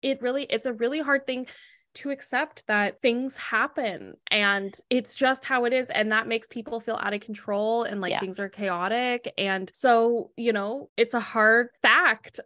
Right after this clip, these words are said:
Speaker 1: of life for people to accept. And so that a lot of people don't. And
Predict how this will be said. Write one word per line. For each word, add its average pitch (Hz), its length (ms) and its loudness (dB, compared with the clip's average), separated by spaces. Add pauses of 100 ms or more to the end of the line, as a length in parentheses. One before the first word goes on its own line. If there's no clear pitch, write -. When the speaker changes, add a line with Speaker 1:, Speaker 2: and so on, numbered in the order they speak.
Speaker 1:
of 220 180 0
life 220 480 4
for 208 100 -4
people 214 280 -6
to 214 160 -6
accept. 240 440 -2
And 202 140 -4
so 208 140 -4
that 202 180 -6
a 190 80 -2
lot 208 140 2
of 220 60 -6
people 240 200 -6
don't. 254 500 0 (200)
And 202 340 4